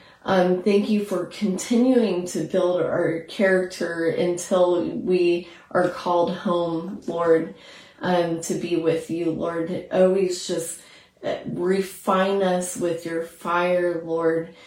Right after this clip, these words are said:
Um, work within ourselves and our minds and our, our,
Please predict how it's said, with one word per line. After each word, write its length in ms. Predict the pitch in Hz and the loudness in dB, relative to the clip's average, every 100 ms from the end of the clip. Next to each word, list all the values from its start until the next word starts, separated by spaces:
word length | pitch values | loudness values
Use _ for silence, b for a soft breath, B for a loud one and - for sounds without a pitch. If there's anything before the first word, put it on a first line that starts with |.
| B B - | B B -6
Um, 560 | 180 170 170 175 - - - | -2 0 -2 -4 -6 -12 -10
work 460 | 185 175 185 202 196 | -4 2 4 4 2
within 720 | 190 180 - 190 185 175 - - - | -2 -2 -2 0 2 0 -4 -8 -4
ourselves 720 | 170 165 - 202 190 185 - | -4 -4 -4 0 2 0 -2
and 180 | 180 170 | -4 -2
our 160 | 160 | -2
minds 580 | 170 175 175 180 180 175 | -2 -2 0 0 0 -2
and 120 | 160 | -4
our, 400 | 156 156 - - - | -2 -4 -6 -10 -6
our, 520 | 175 165 160 143 | -2 0 0 -4